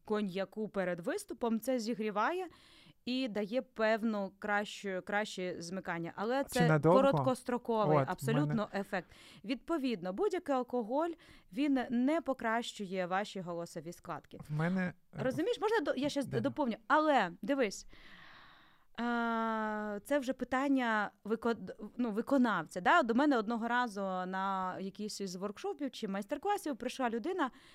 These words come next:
Speaker 1: яка в ноти не потрапляє і питає про вплив шоколаду на голос. І я така думаю: «Блін, камон, ти хоч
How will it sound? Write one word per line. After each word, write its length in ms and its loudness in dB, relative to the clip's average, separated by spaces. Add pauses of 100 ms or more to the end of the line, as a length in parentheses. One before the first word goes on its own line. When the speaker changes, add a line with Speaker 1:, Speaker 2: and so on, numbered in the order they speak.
(200)
Speaker 1:
яка 160 -2
в 100 2
ноти 260 0
не 120 0
потрапляє 800 0
і 100 2
питає 500 0
про 200 2
вплив 380 0 (180)
шоколаду 800 2
на 120 0
голос. 540 -6 (520)
І 80 -4
я 160 2
така 220 -2
думаю: 400 2 (280)
«Блін, 300 0
камон, 380 4
ти 120 -2
хоч 280 -4